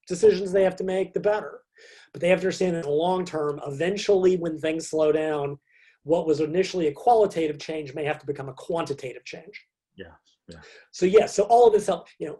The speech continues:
Speaker 1: ad-, adopting flexible eating attitudes, things of that nature, taking breaks, being realistic about expectations, and we'll talk about that in a second. All right,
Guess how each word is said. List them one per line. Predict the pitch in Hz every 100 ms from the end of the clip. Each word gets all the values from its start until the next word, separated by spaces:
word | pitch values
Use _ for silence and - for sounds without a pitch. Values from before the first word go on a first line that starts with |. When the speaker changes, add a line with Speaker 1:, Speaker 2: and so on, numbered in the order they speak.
| -
Speaker 1:
ad-, | 156 170 185
adopting | 175 156 170 170 175 156 151 - _
flexible | - 185 180 170 165
eating | 151 147 135
attitudes, | 131 131 131 151 104 104 - _ _ _
things | 208 208 180
of | 170 147
that | 151 147
nature, | 143 127 135 131 139
taking | - 208 208 190 151
breaks, | 156 143 139
being | 165 151
realistic | 143 160 180 170 170 - 139
about | 143 143
expectations, | 143 - 139 151 131 135 127
and | 131
we'll | 131
talk | 139 131
about | 135 123
that | 127 127
in |
a | 139
second. | 147 131 - -
All |
right, | 160